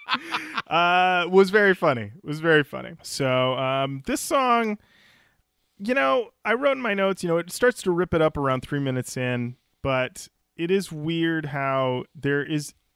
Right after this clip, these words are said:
a purposeful choice in a lot of the Ministry sound to be thick in the bass line, thin in the guitars.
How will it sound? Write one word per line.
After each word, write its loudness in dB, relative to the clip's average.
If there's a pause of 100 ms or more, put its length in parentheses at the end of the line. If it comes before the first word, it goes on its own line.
a -6
purposeful -4
choice -4
in -12
a -6
lot -2
of -6
the -6
Ministry -8
sound -6
to -6 (260)
be -4 (1000)
thick -4
in -2
the 0
bass -2
line, -4 (640)
thin -2
in -4
the -4
guitars. -14